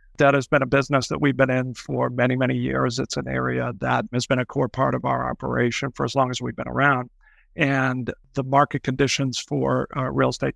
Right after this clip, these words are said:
debt, uh, in the United States today are very favorable to lenders. Handful of reasons for that,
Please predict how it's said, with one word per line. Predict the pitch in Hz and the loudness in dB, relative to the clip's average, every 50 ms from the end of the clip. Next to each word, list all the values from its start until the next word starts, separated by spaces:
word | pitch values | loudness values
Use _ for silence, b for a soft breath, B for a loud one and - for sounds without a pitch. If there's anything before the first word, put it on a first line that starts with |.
| _ _ | _ _
debt, | - 135 127 - - _ _ _ - - _ _ _ - | 2 4 4 2 0 _ _ _ -20 -20 _ _ _ -4
uh, | - - - | -4 -2 0
in | - 156 | 2 2
the | 147 | 4
United | 147 143 135 131 127 - | 4 4 4 2 2 0
States | - - 143 123 - | 0 0 0 -2 0
today | - 131 123 127 127 120 117 - - | -2 0 2 2 2 0 -2 0 0
are | 147 135 | 0 2
very | 131 135 135 135 127 | 4 4 4 2 2
favorable | 117 - 139 127 123 127 131 120 123 131 120 120 - _ _ _ - | 0 -2 -4 -4 -4 -6 -6 -6 -6 -10 -10 -10 -14 _ _ _ -6
to | 131 127 | -6 -4
lenders. | - 143 131 131 - - - 139 - - _ _ _ _ | -2 -4 -4 -4 -6 -10 -10 -10 -12 -14 _ _ _ _
Handful | _ - 165 160 - - 160 156 | _ 0 0 2 2 2 2 2
of | 135 135 | 2 2
reasons | 135 135 135 165 165 151 | 0 0 0 0 -2 -2
for | - - 190 180 | 0 0 2 4
that, | 185 196 202 214 | 4 4 4 2